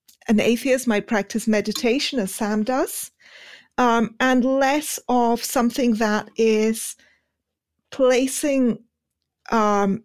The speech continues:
tentacles and kind of smothering everything else.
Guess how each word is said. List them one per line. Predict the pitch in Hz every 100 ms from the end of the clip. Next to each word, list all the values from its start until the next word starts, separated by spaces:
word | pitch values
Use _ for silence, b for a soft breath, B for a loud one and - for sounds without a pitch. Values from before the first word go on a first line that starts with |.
| _
tentacles | - 269 285 285 - 214 151 202 - - -
and | 220 226
kind | 254
of | 240
smothering | - 277 269 277 233 175 165 175 - -
everything | 202 220 208 196
else. | 185 175 - - -